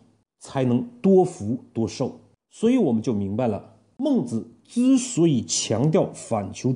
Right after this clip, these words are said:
诸己，是为了我们能够身正，而身正呢，就能天下归之。也就是说，我们做一件事情呢，就更可能获得成功；带领一个团队呢，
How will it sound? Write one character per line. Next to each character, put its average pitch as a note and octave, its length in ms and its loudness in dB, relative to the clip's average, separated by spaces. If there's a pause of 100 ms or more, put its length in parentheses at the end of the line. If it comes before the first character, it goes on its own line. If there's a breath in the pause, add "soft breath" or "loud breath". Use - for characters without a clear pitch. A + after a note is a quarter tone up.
诸 G3 140 2
己， C3 240 -4 (380)
是 - 280 -2 (140)
为 C4+ 140 6
了 F3+ 160 4
我 G#2+ 340 2
们 C3+ 300 2
能 D#3 180 2
够 F#3+ 240 0
身 A3 420 2
正， C4 240 0 (300)
而 C#3 180 -4
身 C4+ 360 4
正 B3 160 6
呢， E3 280 0
就 F3 140 2
能 D3+ 220 2
天 A#3+ 360 6
下 A3+ 520 -2
归 G3+ 280 2
之。 F#2+ 240 -12 (360)
也 D#3 160 -2
就 F#3+ 120 0
是 F#3 140 2
说， G3 360 0
我 C3+ 100 4
们 E3 180 2
做 C4+ 160 2
一 A3+ 60 2
件 A#3 120 4
事 A#3+ 220 0
情 D3 220 0
呢， D#3+ 180 0 (140)
就 G3+ 120 2
更 C#4 400 4
可 - 280 -2
能 C3 160 2
获 E3 160 0
得 G#3+ 80 0
成 C3+ 240 -2
功； D3+ 280 0 (260)
带 C4 160 -2
领 C3 180 -2
一 B2 40 -4
个 E3 100 -2
团 A2 300 -6
队 F#3+ 120 2
呢， C#3+ 220 0